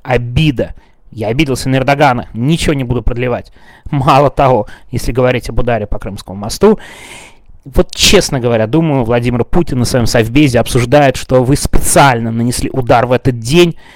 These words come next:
чтобы наш выход из зерновой сделки был не главным событием дня. Новая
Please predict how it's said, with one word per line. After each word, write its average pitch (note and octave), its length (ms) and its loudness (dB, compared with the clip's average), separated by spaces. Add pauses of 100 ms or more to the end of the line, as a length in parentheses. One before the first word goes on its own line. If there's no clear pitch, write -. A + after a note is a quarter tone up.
(140)
чтобы C#3 760 2
наш D3 280 0
выход D#3 420 2
из B2 100 2
зерновой C3+ 420 2
сделки C#3+ 640 2 (580)
был C#3+ 340 2
не D3 140 2
главным C3+ 420 2
событием B2+ 560 -2
дня. A#2 380 -4 (520)
Новая A2+ 560 2